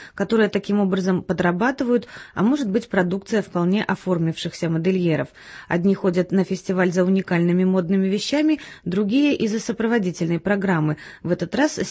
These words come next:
символ мероприятия — велосипед — идеальное транспортное средство для города, поясняет Барбара Шиганова.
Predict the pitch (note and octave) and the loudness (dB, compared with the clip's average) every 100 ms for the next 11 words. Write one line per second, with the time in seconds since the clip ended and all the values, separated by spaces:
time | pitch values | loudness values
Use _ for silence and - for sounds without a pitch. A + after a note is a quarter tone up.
0 | A3+ F#3 D#3+ E3 D#3+ - F3+ A3 D#4 D4 | 0 2 2 0 -2 -2 0 0 0 0
1 | A3+ G#3 G#3 - F#3+ F#3 C3+ - - - | -2 0 -2 -4 -4 -2 -2 -6 -20 -10
2 | D#3 E3+ G#3+ C4 F#3 D3+ F3 F3+ - E3+ | -4 0 2 2 0 -4 -4 -8 -4 -4
3 | D#3+ F3 C#3+ - D#3 D#3 D3+ D#3 E3+ C#3 | -4 -6 -8 -6 -8 -6 -6 -4 -4 -4
4 | - C#3+ D3 G#3+ A3 A#3+ A3 G3 D3 C#3+ | -8 -10 -8 -6 -4 -4 -6 -6 -4 -4
5 | D3 D3+ - D#3 D3 D3 D3 | -4 -6 -6 -6 -6 -6 -10